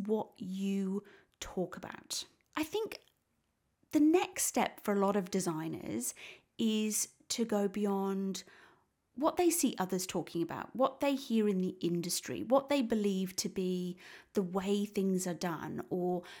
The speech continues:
the way that the gurus talk about it, and start to overlay that with their own perspective. Because a fact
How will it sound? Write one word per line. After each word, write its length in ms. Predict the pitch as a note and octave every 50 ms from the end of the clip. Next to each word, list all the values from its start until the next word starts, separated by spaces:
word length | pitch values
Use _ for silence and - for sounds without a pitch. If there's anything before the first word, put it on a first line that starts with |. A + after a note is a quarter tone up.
| - _
the 80 | - G#3+
way 520 | G3+ G3+ A3 A#3+ A#3 A#3 A#3+ A#3+ A3+ A3+
that 340 | A3 - G3+ F#3+ - - F#3
the 80 | F#3+ F#3
gurus 520 | F3 - G#3 G#3 G3 F#3+ F#3+ F#3 F#3+ -
talk 320 | - - - F3+ F3+ - -
about 360 | - D3 - - - - -
it, 140 | - - - - _ _ _ - - - - - - _ -
and 160 | B3+ C4+ C4
start 540 | - - - - C4+ C#4 D4+ D4+ - - -
to 720 | - - - A3+ G#3 G3+ G3+ G3 G3 G3 G3 F#3+ G3 G3 - - - - - _ _ A3
overlay 520 | A3+ A3 G#3 G#3 G3 F3+ F3 F3 F3+ F#3
that 280 | F3+ F3 F3 - - -
with 160 | F#3+ F#3 -
their 160 | F3+ - - - -
own 220 | E3+ E3+ E3+ E3+
perspective. 600 | - F3+ - - - - - - - - - - - - - - - - - _
Because 480 | - A#3+ - - C4+ C4 B3 A3+ - - - _ _ _ _ _ _ _ _ _ _ _ - _
a 60 | A#3+ A#3+
fact 460 | - - G#4 D#4+ - - - -